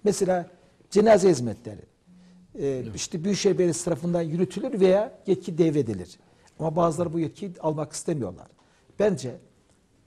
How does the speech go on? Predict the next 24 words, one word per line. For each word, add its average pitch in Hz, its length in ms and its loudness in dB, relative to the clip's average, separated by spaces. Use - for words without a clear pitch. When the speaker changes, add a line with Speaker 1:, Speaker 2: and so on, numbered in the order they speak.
Speaker 1:
uzak 240 260 4
ilçelerde 120 600 -6
bu 226 100 -10
tip 226 220 -4
hizmetleri 139 680 -6
oradaki 240 340 2
belediye 226 220 0
tarafından 185 460 0
verilmeli. 98 480 -8
Ha, 175 300 -2
ne 185 160 0
yapılmalı? 143 600 0
Su, - 600 -2
kanalizasyon, 170 800 -4
grup 160 400 0
yollarının 135 360 0
yapımı 147 600 -2
merkez 185 340 0
tarafından 156 320 -4
yapılmalı, 113 540 -6
Büyükşehir 117 360 -4
tarafından. 95 380 -16
Ama 175 240 -4
Speaker 2:
Evet. - 120 -20